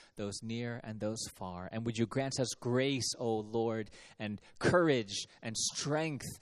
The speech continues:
persevering love to reach out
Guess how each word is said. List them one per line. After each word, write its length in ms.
persevering 720
love 800
to 100
reach 340
out 440